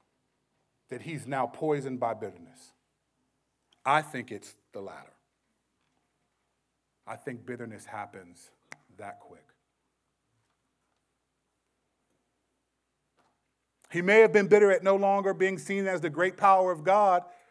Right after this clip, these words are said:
but we know he was amazed. Maybe he was amazed because he thought, "I want to do that.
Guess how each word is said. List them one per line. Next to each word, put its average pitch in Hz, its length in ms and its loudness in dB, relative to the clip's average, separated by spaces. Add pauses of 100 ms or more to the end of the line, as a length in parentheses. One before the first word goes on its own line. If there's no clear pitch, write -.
(1400)
but 127 80 -8
we 151 120 -4
know 160 140 -2
he 170 120 -6
was 170 220 -4
amazed. 170 720 -4
Maybe 202 280 0
he 233 140 0
was 196 200 -2
amazed 196 680 0
because 180 360 -4
he 202 100 -6
thought, 202 480 -2
"I 196 160 -4
want 196 200 -8
to 165 40 -8
do 147 200 -8
that. 113 360 -10